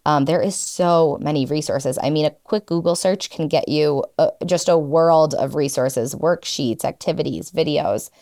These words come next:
Um, so while, yes, you know, there are wait lists almost everywhere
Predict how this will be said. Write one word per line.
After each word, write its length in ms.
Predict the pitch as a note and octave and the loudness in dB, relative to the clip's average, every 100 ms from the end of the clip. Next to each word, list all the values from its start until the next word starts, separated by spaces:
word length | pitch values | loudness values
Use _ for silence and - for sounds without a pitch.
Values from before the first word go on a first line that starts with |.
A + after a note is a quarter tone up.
| _ - | _ -8
Um, 380 | - D#3+ D3+ D3 | 0 2 2 -2
so 180 | - F#3+ | 0 2
while, 400 | E3+ E3 D3+ D3+ | 2 4 4 4
yes, 480 | C#3 D3+ - - - | 2 0 -2 -8 -10
you 120 | - C#3+ | -2 0
know, 160 | C3+ | 2
there 200 | C3+ C#3+ | 2 4
are 120 | D3 | 4
wait 280 | C3+ C#3 C3 | 2 0 0
lists 600 | G2 G#2+ - - - - - _ _ _ _ _ _ _ - | 0 -2 -2 -8 -8 -8 -10 _ _ _ _ _ _ _ 0
almost 360 | F3 A#3 B3+ F#3+ | 2 4 4 4
everywhere 520 | E3 D3 B2 E2 | 4 2 0 -2